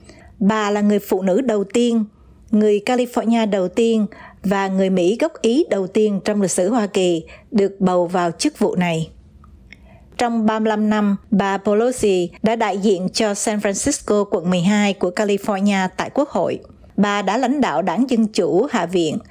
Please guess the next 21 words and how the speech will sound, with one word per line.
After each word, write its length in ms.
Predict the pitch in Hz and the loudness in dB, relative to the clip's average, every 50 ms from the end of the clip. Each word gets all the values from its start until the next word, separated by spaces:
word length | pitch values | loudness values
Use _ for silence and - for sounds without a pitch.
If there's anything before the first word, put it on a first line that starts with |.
| - - | -14 -6
trong 260 | - 208 202 208 202 196 | -4 -2 0 2 2 2
mười 120 | 185 175 | 2 0
chín 300 | - - 208 226 294 320 | 0 0 0 0 2 0
năm 260 | 277 226 214 208 196 - - - | 0 0 0 0 -2 -2 -6 -8
và 280 | - 190 202 190 185 185 | -4 -2 -2 0 0 -2
trước 260 | 185 - 320 403 - | -2 -2 -2 -2 0
đây 280 | 233 220 220 220 214 220 - | 0 2 2 0 0 0 -2
từng 160 | 196 196 180 | -2 -2 -2
phục 300 | - - 202 - - - | -2 -4 -4 -4 -2 -2
vụ 200 | 190 - - 175 - | 0 0 0 -2 -2
cho 140 | - 214 196 | -2 -2 -2
House 420 | 196 175 - 208 190 190 190 190 - | -2 -2 -2 0 0 0 0 -2 -4
Democratic 720 | - 208 214 214 214 208 214 - 226 220 226 220 214 214 - | -2 -2 0 0 -2 -4 -4 -2 -2 -2 -2 -2 -4 -2 0
Whip. 200 | 214 214 185 156 - - - - - - - - - - - - - - - - - - - | 0 0 0 -2 -4 -10 -20 -20 -20 -20 -20 -20 -20 -20 -20 -20 -20 -20 -20 -20 -20 -12 -2
Năm 340 | - 214 214 208 208 214 208 | 0 0 2 2 2 0 0
hai 200 | 196 214 233 220 | 0 0 0 0
nghìn 160 | 220 202 175 | 0 -2 -2
không 220 | 165 - 214 196 - | -2 -2 -4 -2 -2
trăm 140 | 208 196 202 | -2 0 0
mười 120 | 196 180 | 0 0
ba, 400 | 165 185 190 196 196 196 196 | 0 -2 -2 -2 -2 -4 -4